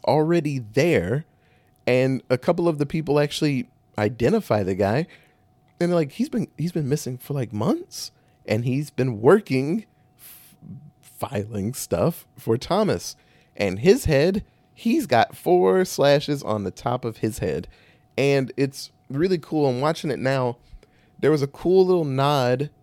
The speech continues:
to how long he's been working here. His fingers were bloody on the ends.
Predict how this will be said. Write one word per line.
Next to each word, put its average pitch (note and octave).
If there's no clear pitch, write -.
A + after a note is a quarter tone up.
to B2+
how B2+
long C3
he's A#2
been G#2
working C#3
here. A2+
His D#3+
fingers B2
were A2+
bloody A2+
on G#2+
the -
ends. E2+